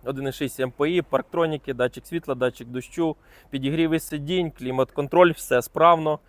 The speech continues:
Сто сімдесят шість тисяч повністю підтвердженого пробігу. Стан автомобіля повністю відповідає. Те, що тут рідний пробіг, це неоспорімий факт.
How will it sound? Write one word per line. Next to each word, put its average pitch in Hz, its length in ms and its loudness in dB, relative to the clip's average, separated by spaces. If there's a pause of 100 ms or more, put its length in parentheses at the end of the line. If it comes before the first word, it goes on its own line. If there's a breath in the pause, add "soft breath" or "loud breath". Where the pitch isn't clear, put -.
(260 soft breath)
Сто - 320 2
сімдесят 151 800 -4 (180)
шість - 400 -6
тисяч 151 400 -4
повністю 165 540 -2
підтвердженого 123 760 -2
пробігу. 123 580 2
Стан 151 280 2
автомобіля 131 600 0
повністю 131 500 -6
відповідає. 123 800 -2 (1120 soft breath)
Те, 180 140 6
що - 120 -4
тут 175 180 2
рідний 165 300 2
пробіг, 190 400 2
це 151 280 2
неоспорімий 156 1120 0
факт. 131 400 6